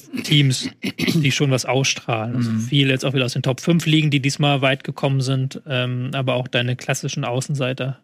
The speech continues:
Speaker 1: wie eben Rangers, kennst du ja auch noch, sind auch nicht der leichteste Gegner in der Europa League. Ja.
Speaker 2: True, true, true.
Speaker 1: True, true.
Speaker 2: Ja, wäre natürlich schön, wenn beide deutschen Mannschaften weiterkommen sollten. Es gibt ja noch so diese leise Hoffnung, dass man Platz fünf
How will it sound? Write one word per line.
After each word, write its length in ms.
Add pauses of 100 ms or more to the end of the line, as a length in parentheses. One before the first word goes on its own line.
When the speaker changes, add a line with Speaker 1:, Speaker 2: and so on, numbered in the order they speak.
(160)
Speaker 1:
wie 280
eben 480 (160)
Rangers, 500 (260)
kennst 200
du 60
ja 40
auch 100
noch, 220 (640)
sind 80
auch 100
nicht 140
der 80
leichteste 320
Gegner 300
in 80
der 80
Europa 260
League. 300 (880)
Ja. 80 (240)
Speaker 2:
True, 320 (180)
true, 240
true. 240
Speaker 1:
True, 180
true. 140 (1000)
Speaker 2:
Ja, 220 (500)
wäre 180
natürlich 220
schön, 400
wenn 600 (240)
beide 220
deutschen 260
Mannschaften 360
weiterkommen 440
sollten. 260
Es 140
gibt 160
ja 80
noch 100
so 140
diese 200
leise 360
Hoffnung, 480
dass 280
man 540
Platz 240
fünf 400